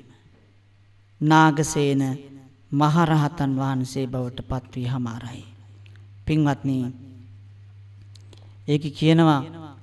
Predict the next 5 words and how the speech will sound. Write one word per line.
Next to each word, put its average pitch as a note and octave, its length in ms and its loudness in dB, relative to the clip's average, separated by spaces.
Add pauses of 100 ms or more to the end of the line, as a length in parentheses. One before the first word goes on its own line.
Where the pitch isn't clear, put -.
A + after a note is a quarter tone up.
(460)
මේ C#3+ 240 0
නාගසේන D3 640 2
හාමුදුරුවෝ C#3 640 0
දැන් C#3+ 200 2 (680)
සුදුසුයි. C#3 680 -8